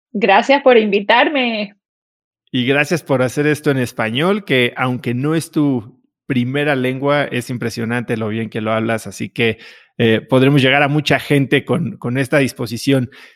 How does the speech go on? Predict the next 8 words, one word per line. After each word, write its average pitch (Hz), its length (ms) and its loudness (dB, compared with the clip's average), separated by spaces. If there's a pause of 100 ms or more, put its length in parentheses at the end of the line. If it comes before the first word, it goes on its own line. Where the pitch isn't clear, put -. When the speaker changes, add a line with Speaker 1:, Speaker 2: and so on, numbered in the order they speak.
(140)
Speaker 2:
Me 196 140 2
gustaría 226 340 4
empezar, 196 400 2
a 135 40 4
ver, 135 220 2 (560)
tú - 120 -2
eres 240 200 -2
una 196 460 -4